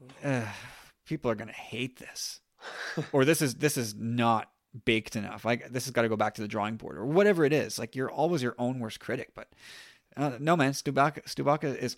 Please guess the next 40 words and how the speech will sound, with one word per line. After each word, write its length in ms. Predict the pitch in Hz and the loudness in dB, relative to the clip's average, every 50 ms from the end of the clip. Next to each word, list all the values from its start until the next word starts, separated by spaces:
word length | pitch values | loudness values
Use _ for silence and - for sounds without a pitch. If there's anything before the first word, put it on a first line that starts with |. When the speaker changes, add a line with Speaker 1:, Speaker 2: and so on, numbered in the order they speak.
| _ - | _ -4
Speaker 1:
always 420 | 123 123 127 135 139 147 147 131 | -2 0 0 2 0 0 -2 0
there 240 | 135 139 131 135 139 | 2 4 4 4 2
and 120 | 143 131 120 | 0 -2 -4
saying, 340 | - - 123 123 120 113 - | -4 -2 -2 -2 -2 -6 -8
"Guys, 340 | - - 131 120 120 117 - _ _ _ _ _ _ | -6 -6 -6 -6 -6 -8 -14 _ _ _ _ _ _
must 300 | - 139 147 139 120 - | -2 2 2 2 2 2
listen 260 | 135 123 113 - 120 104 | 0 0 0 -2 -4 -2
podcasting." 560 | 123 107 98 104 - 104 - - - - 110 | -2 -2 -2 -2 -6 -10 -10 -10 -10 -8 -4
And 80 | 127 143 | -4 -4
I'm 60 | 147 | -2
like, 180 | 147 143 - - | -2 -4 -4 -4
"Dude, 200 | - 311 269 196 | -4 -2 -2 -2
it's 80 | 185 - | -2 -2
not, 200 | 269 226 - - - - - - _ - | -2 -4 -6 -8 -20 -20 -20 -16 _ -2
we're 80 | 269 | 0
not 140 | 277 220 - | 0 2 2
that, 220 | 226 247 247 254 - _ _ _ - | 2 2 0 0 -6 _ _ _ -10
oh, 220 | 185 220 311 339 _ - _ _ - | -8 -8 -8 -10 _ -20 _ _ -10
just 160 | - 208 - | -10 -8 -4
take 180 | - 233 240 233 | 0 0 0 0
the 60 | 247 | -2
compliment, 440 | - - 190 180 - 131 123 - - | 0 2 2 2 2 0 -4 -4 -2
Kyle. 220 | - 104 101 107 | 0 0 0 0
Shut 240 | - - - 208 208 | -2 -2 0 0 0
up." 160 | 156 - _ _ _ _ _ _ _ _ _ _ _ _ - | 0 -4 _ _ _ _ _ _ _ _ _ _ _ _ -16
<laughs> 580 | - - - - 151 - - 160 - - - - _ _ _ _ _ _ _ | -16 -14 -12 -10 -8 -4 -4 -4 -2 -4 -6 -6 _ _ _ _ _ _ _
Shut 220 | - - 240 196 | 2 4 4 4
up. 80 | 151 123 | 4 2
Speaker 2:
Yep, 160 | 135 151 - - | -2 -4 -4 -4
you're 120 | 117 120 | -4 -2
right. 160 | 143 156 147 - - - - _ _ _ _ _ _ _ - - - - _ _ _ _ _ - | -2 -2 -4 -6 -12 -20 -20 _ _ _ _ _ _ _ -20 -20 -20 -20 _ _ _ _ _ -4
Speaker 1:
So, 100 | - 147 135 | 0 2 2
Stu, 440 | - - - 196 196 196 190 190 - _ | 2 6 10 12 12 12 10 6 -4 _
thank 320 | - - 180 170 175 151 | -4 2 4 4 4 4
you, 60 | 170 | 0
sir. 260 | - - 170 165 160 156 | 0 2 4 4 2 2
You 160 | 165 147 156 147 | 0 2 6 8
are 100 | 139 139 | 8 8
a 220 | 131 139 143 139 | 6 4 2 0
bedrock 680 | 127 127 - - 147 143 131 135 131 120 110 104 - | 0 0 2 4 4 4 4 4 4 4 4 2 -4